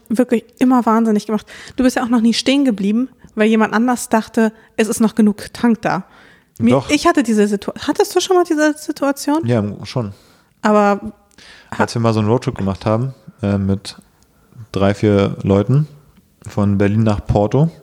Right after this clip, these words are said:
Speaker 2: innerhalb von, sind wir drei Wochen runtergefahren mit so vielen Zwischenstopps und irgendwo, ich glaub, irgendwo in Nordspanien oder so, äh, mussten wir auch unbedingt tanken und dann ist ja dann so irgendwie auf irgendwelchen Autobahnen dann Nordspanien, dass dann nochmal kommt dann eine Tankstelle alle fünfzig Kilo oder hundert Kilometer oder sowas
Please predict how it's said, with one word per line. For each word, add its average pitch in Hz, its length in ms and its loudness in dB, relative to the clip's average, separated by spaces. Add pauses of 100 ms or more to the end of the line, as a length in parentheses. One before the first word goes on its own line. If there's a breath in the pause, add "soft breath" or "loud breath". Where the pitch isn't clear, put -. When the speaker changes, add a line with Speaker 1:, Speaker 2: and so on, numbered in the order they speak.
(160)
Speaker 2:
innerhalb 110 280 2
von, 117 320 0
sind 107 80 -2
wir 101 80 2
drei 101 200 2
Wochen 107 140 0
runtergefahren 117 440 2
mit 107 100 -2
so 101 160 0
vielen 107 260 -2
Zwischenstopps 131 540 -4 (480 loud breath)
und 104 100 2
irgendwo, 117 260 2
ich 101 80 0
glaub, 101 120 2
irgendwo 101 200 0
in 98 60 2
Nordspanien 95 580 0
oder 92 100 2
so, 95 240 0 (1040)
äh, 95 440 2 (140)
mussten 110 280 -2
wir 110 40 4
auch 107 80 2
unbedingt 117 280 0
tanken 117 340 0
und 120 60 0
dann 101 300 0 (460 loud breath)
ist 107 160 -2
ja 110 60 4
dann 101 100 2
so 101 100 0
irgendwie 101 220 0
auf 101 100 -2
irgendwelchen 101 260 -4
Autobahnen 107 460 2
dann 104 120 2
Nordspanien, 104 440 2
dass 113 120 -2
dann 113 60 -6
nochmal 101 240 0
kommt 98 160 -6
dann 113 80 0
eine 104 140 0
Tankstelle 113 340 0
alle 101 520 0 (420)
fünfzig 113 400 -2
Kilo 104 160 2
oder 98 120 2
hundert 104 180 0
Kilometer 107 300 0
oder 127 100 2
sowas 135 300 0